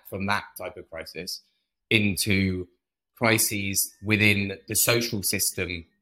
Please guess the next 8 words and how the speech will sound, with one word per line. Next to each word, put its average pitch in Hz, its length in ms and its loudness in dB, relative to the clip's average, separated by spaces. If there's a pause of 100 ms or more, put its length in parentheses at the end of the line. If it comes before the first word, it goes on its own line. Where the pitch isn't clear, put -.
(180)
as 95 140 0
a 95 60 -4
whole. 76 300 -12 (800)
So 98 460 0 (320)
these 143 360 4
are 110 220 2
not 120 400 2 (1000)
mere 110 720 4